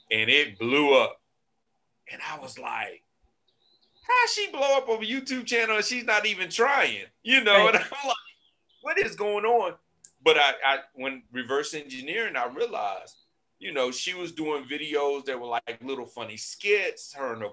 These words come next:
Speaker 1: boyfriend, and she was getting a lot of followers from it. But she, you know, and she did get some checks from YouTube from it, but it wasn't a business for her.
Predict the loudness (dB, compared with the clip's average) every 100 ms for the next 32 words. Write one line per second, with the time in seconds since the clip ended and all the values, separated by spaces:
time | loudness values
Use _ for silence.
0 | _ -4 -4 -6 -8 -2 0 -2 -4 -8
1 | _ _ _ _ -6 -4 -4 -6 -8 -14
2 | _ _ _ _ _ -10 -10 -8 -10 -4
3 | -4 -2 -4 -4 -12 -14 -10 -6 -8 -4
4 | 0 0 0 -4 -6 -6 -8 -6 -6 -10
5 | _ _ _ _ _ _ _ 2 4 4
6 | 0 _ _ _ _ _ _ _ -4 -2
7 | 0 -2 -8 _ _ _ -2 2 2 2
8 | -2 -6 -4 -4 -4 -8 -8 -10 -10 -2
9 | -2 -2 -8 -12 -12 -10 -8 -8 -8 -8
10 | -8 -12 _ _ _ _ _ _ _ 4
11 | 4 4 -2 0 0 0 -10 -12 _ -10
12 | -10 -4 0 0 -2 -12 -14 -14 -12 -12